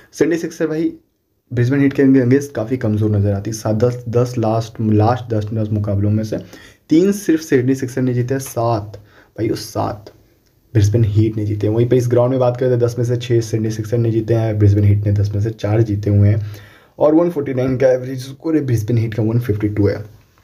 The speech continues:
First इनिंग, first inning winning percentage fifty टू परसेंट है, सेकंड inning forty one, fifty फ़िफ्टी है। अ, first inning में score अच्छा बनता है, वन फ़ोर्टी सिक्स बनता है, Second inning में pitch थोड़ी स्लो हो जाती है। Pacers को मिलते हैं fifty five percent wicket, spinners को मिलते हैं फ़ोर्टी फ़ाइव परसेंट wicket। यहाँ पर तो Pacers अच्छे आ जाते हैं, फि-, spinner भी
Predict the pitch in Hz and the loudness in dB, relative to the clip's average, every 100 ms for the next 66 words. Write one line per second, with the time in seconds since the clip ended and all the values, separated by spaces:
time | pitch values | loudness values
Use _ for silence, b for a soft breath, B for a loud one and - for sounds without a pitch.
0 | _ _ _ _ - - 117 104 113 117 | _ _ _ _ -10 -2 0 0 -2 0
1 | 117 104 101 120 117 117 113 110 104 113 | 0 -2 0 0 0 -2 -2 0 0 2
2 | 117 120 104 113 110 123 113 104 107 120 | 2 0 -2 0 0 0 -2 -2 -2 -2
3 | 117 104 113 127 139 104 104 107 120 - | -2 -2 0 0 2 2 2 2 0 0
4 | 107 104 165 214 220 - 156 156 143 151 | 0 0 -2 -2 -4 2 2 2 -2 -2
5 | - B B B B - 127 151 - 151 | -4 B B B B 0 2 0 -2 -2
6 | 151 156 156 139 131 131 135 127 123 120 | 0 0 -2 -2 -2 -2 -2 -2 0 0
7 | 123 117 117 120 120 120 113 120 117 117 | 0 -2 -2 0 0 -2 -4 0 2 4
8 | 113 120 123 190 - - 113 117 113 107 | 2 0 0 -4 -4 0 2 2 0 -2
9 | 107 107 104 113 117 B B B - 127 | 0 0 0 0 -2 B B B -2 0
10 | 143 139 135 123 135 135 - - 123 123 | 0 0 -2 -2 -4 -6 -6 -2 -2 0
11 | 127 131 120 123 120 - 117 117 117 107 | -2 0 0 2 0 0 -2 0 0 0
12 | 123 107 107 113 104 104 104 107 104 113 | 0 -2 -2 -2 -4 -4 -4 -4 -2 0
13 | 107 104 - - 107 104 127 120 - 143 | 0 -2 -4 -2 0 0 -2 -4 -2 -2
14 | 135 156 - - 107 - 127 - 123 139 | 0 -2 -4 -6 -6 -6 -8 0 2 2
15 | 143 | 0